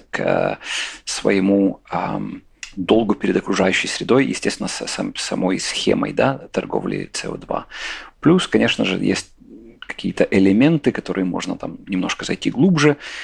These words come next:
Это, э, если взять Европу в совокупности, да, то Европа уже выключила все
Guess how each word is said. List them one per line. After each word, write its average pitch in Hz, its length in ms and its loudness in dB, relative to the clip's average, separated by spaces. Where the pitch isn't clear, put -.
Это, 92 680 0
э, 98 340 -6
если 98 240 0
взять 90 280 0
Европу 98 400 2
в - 100 -4
совокупности, 120 680 2
да, 107 240 2
то 87 440 -4
Европа 92 640 0
уже 98 560 4
выключила 98 520 0
все 98 540 2